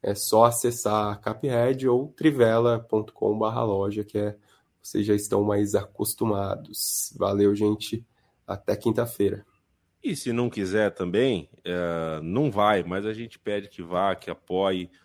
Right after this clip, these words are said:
Speaker 2: ou se não puder, pelo menos ah, ah, ah, pelo menos não, porque é importante pra gente lembrar: o podcast precisa muito do boca a boca.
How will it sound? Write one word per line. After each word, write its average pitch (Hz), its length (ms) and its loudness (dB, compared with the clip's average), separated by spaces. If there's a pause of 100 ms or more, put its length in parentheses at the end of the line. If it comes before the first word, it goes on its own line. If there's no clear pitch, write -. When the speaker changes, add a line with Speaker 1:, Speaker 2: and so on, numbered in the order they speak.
(100)
Speaker 2:
ou 107 240 0
se 95 560 -6
não 92 220 -6
puder, 95 320 -2
pelo 113 280 -2
menos 95 460 -4 (420)
ah, 87 180 -6
ah, 80 840 -4
ah, 78 580 -10 (100)
pelo 117 180 4
menos 139 260 0
não, 107 160 4
porque - 260 -8
é 90 60 0
importante 90 540 -4
pra 78 140 -6
gente 87 520 -6
lembrar: 87 260 0
o 85 60 -2
podcast 85 520 0
precisa 87 360 -8
muito 85 280 -6
do 90 80 -10
boca 90 280 -2
a - 20 0
boca. 85 360 2